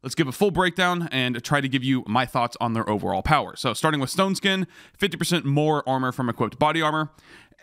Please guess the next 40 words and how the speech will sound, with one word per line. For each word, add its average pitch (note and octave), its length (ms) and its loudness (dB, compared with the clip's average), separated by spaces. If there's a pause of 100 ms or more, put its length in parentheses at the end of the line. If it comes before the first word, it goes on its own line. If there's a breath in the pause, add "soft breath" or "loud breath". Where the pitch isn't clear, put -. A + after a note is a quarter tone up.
(300 loud breath)
It A3 340 -4
remains A#3 420 2
to - 60 -2
be F3 120 0
seen D3 240 0
how C3+ 100 2
useful B2 300 -2
this B2+ 120 -2
is C3 100 -2
gonna C#3 160 0
be. C#3 140 2
We B2 120 0
don't C3 180 0
know B2 180 2
the A2+ 240 0
new A2+ 380 -2
formulas B2 580 -2
for A#2+ 140 0
everything, A#2 420 0
like F#2+ 220 -2
how A2+ 100 -2
much A2 140 -2
does A2 160 -2
your A2+ 100 -2
armor G#2+ 220 0
reduce G#2 280 -2
the G#2 100 -2
physical G#2+ 280 -2
damage G2 280 -4
taken. A3 420 2 (260 loud breath)
We C#3 160 2
do G3 240 2
know, C#3 200 2
however, A#2+ 400 0
that A2 260 0
armor D#3 340 0
does C#3 460 0
now C#3 200 2
apply D3 400 0
to A#2+ 280 0